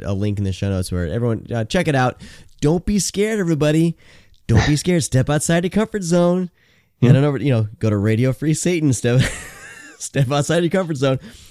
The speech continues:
Speaker 1: Nothing, nothing crazy is gonna happen. But it is a really fun podcast, and, uh,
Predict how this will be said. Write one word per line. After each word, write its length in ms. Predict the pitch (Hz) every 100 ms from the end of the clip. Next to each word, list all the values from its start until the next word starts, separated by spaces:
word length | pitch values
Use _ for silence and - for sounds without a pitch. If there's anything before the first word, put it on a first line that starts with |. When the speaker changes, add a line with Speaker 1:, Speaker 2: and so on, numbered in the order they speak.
| - -
Speaker 1:
Nothing, 380 | 123 127 151 113
nothing 240 | 117 127
crazy 300 | 143 139 139
is 60 | 143
gonna 160 | 156 151
happen. 400 | 151 120 120 117 _ _ _
But 100 | 120
it 80 | 131
is 140 | 147 135
a 20 |
really 180 | 139 120
fun 200 | 120 110
podcast, 520 | 113 104 104 98 -
and, 200 | 98 92
uh, 140 | 90